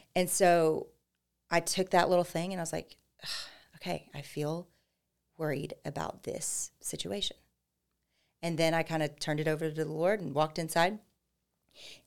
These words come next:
And my kids were stressed because it's four thirty and that's, you know, everything's, everybody's hiding and they're short with me. And I was like,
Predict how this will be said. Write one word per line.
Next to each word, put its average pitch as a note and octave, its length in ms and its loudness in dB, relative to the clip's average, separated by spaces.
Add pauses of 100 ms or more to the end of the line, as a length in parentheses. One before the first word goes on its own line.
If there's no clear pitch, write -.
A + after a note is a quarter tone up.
(120)
And E3 320 4
my D#3 100 2
kids E3+ 240 0
were D3+ 80 -2
stressed - 560 -4
because D#3+ 260 -4
it's C#3+ 120 -8
four D3 200 -2
thirty D3+ 340 -2
and E3+ 100 -6
that's, - 300 -4 (200)
you F3 100 -4
know, D3 100 2
everything's, D3+ 560 2
everybody's G3 320 6
hiding A2 380 0 (500)
and F3 140 -2
they're E3+ 140 8
short D#3+ 240 2
with C#3+ 180 -6
me. D3 260 -8 (500)
And E3+ 80 -4
I - 20 0
was D#3+ 80 -4
like, D3+ 180 -6